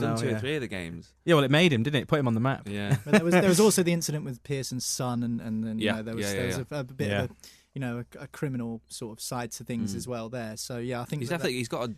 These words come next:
Speaker 2: he's got an edge to him, and
Speaker 1: Yeah.
Speaker 2: I think players, players respond to that. I mean, you look at, like, someone like Troy Deeney, definitely gonna respond to that sort of
Speaker 1: Yeah.
Speaker 2: management, I think,
Speaker 3: Sure.
Speaker 2: isn't he? And
Speaker 3: Mm.
Speaker 2: Watford will have a few, few others in, in the dressing room that will.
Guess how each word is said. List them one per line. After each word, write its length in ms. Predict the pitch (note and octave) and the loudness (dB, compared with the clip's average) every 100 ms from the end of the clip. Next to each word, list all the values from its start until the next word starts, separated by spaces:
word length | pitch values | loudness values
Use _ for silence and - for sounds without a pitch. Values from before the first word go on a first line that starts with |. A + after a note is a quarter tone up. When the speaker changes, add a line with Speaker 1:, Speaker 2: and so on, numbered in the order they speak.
| - | -10
Speaker 2:
he's 100 | A2+ | -8
got 120 | G#2+ | -4
an 60 | A#2+ | -4
edge 180 | B2+ - | -6 -6
to 120 | F#2+ | -6
him, 240 | E2+ E2 - | -6 -8 -10
and 380 | F#2+ F#2 F2+ - _ _ | -8 -8 -8 -12 _ _
Speaker 1:
Yeah. 200 | G#2 G2 F#2 | -12 -10 -12
Speaker 2:
I 40 | |
think 500 | - A2 G2 E2+ - - _ | -10 -6 -6 -8 -14 -20 _
players, 640 | - G#2+ G2 F2+ E2+ - - _ _ _ _ _ _ _ _ | -6 -4 -2 -4 -8 -14 -18 _ _ _ _ _ _ _ _
players 380 | B2 A2+ G2 - _ _ _ _ _ _ _ _ _ | -2 0 0 -6 _ _ _ _ _ _ _ _ _
respond 400 | B2+ G2+ - A2 G2+ | -10 -6 -4 -4 -4
to 60 | |
that. 140 | E2+ - | -6 -4
I 40 | |
mean, 140 | G#2+ A#2 | -4 -4
you 60 | |
look 160 | C3 C3 | -4 -8
at, 60 | |
like, 180 | E2+ E2 - | -12 -14 -16
someone 260 | - F2+ E2+ | -16 -14 -12
like 140 | D#2+ | -12
Troy 200 | - F2+ | -10 -8
Deeney, 380 | E2 F2 D#2 - - _ _ _ _ _ - | -6 -8 -10 -14 -20 _ _ _ _ _ -16
definitely 280 | G#2 - D#2+ | -16 -16 -14
gonna 100 | D#2+ | -12
respond 300 | D#2 E2 D#2+ | -12 -12 -12
to 60 | - | -14
that 140 | - | -14
sort 220 | - E2 | -12 -12
of 100 | D#2+ | -8
Speaker 1:
Yeah. 180 | G2+ G2 | -4 -2
Speaker 2:
management, 400 | F2+ F2 - G#1+ | -2 -4 -10 -16
I 40 | G1+ | -14
think, 120 | E2 | -8
Speaker 3:
Sure. 100 | D#2+ | -6
Speaker 2:
isn't 140 | A2+ E2 | -6 -8
he? 120 | E2 _ | -14 _
And 220 | - F2+ - | -10 -8 -8
Speaker 3:
Mm. 180 | B1 | -10
Speaker 2:
Watford 340 | F2+ G#2 - F2 | -8 -8 -8 -8
will 140 | E2+ | -8
have 120 | E2 | -8
a 40 | E2 | -10
few, 380 | - F2+ E2+ - - | -8 -8 -8 -12 -10
few 180 | F#2+ | -8
others 220 | F2+ E2+ D#2+ | -8 -8 -10
in, 320 | E2 E2 - - | -10 -10 -12 -14
in 100 | F2 | -12
the 60 | |
dressing 300 | E2 E2+ - | -10 -12 -12
room 160 | D#2+ E2 | -12 -12
that 120 | D#2+ | -10
will. 320 | F2 D#2+ D#2 | -10 -10 -10